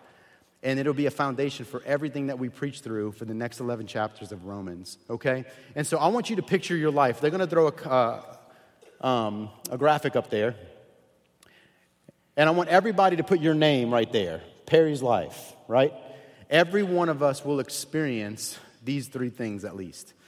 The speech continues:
There's been a time you were born, right? You're all here breathing, listening to me. There's a time that we were born, okay? There's a time that we're all gonna die. It's inevitable, um, unless Jesus comes back soon. But even if Jesus comes back, we're gonna die to our flesh, right?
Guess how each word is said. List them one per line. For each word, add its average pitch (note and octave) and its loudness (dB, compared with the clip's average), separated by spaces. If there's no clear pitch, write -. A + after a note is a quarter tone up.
There's B2+ -2
been C#3 -2
a D3 -2
time C#3+ 0
you E3+ -2
were F#3 0
born, B2+ -2
right? B2+ 2
You're A#2 0
all A#2 2
here B2+ -2
breathing, A#2+ -4
listening B2 -4
to C#3 -10
me. A#2+ -4
There's A2 -8
a G#2+ -14
time D#3 -2
that F3 -6
we D#3+ -4
were F3 0
born, A#2 -4
okay? C#3 0
There's C#3 4
a C3 -4
time D#3+ -2
that C#3+ -4
we're B2+ -2
all C3 0
gonna D3 -4
die. A2 -2
It's - -12
inevitable, A2+ -4
um, A2+ -2
unless B2 -2
Jesus C3 -6
comes C3 -6
back C3 -2
soon. A#2+ -6
But A#2+ -4
even C#3+ -2
if C#3 -6
Jesus B2 -10
comes B2 -10
back, B2+ -2
we're B2 -8
gonna A2+ -4
die A2+ -2
to A#2+ -8
our G#2 -2
flesh, G#2+ -8
right? A2+ -2